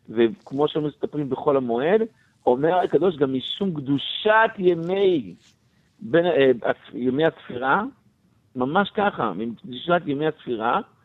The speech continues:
לא מסתפרים בימי הספירה. ואתה יודע, רבי ידידיה, שלהרבה מן ה-, אה, אה,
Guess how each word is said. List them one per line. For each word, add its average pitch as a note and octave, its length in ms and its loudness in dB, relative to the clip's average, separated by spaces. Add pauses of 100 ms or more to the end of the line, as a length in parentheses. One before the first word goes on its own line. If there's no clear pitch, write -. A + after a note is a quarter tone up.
(320)
לא D#3+ 280 4
מסתפרים D#3+ 720 -2
בימי A#2+ 280 0
הספירה. G2+ 520 -4 (540)
ואתה A#2 200 0
יודע, C3+ 280 4
רבי D3+ 120 0
ידידיה, C3+ 360 -2
שלהרבה A#2+ 640 0 (720)
מן A2+ 280 -8
ה-, G2+ 300 -4
אה, C#2+ 40 -6
אה, F#2 460 -2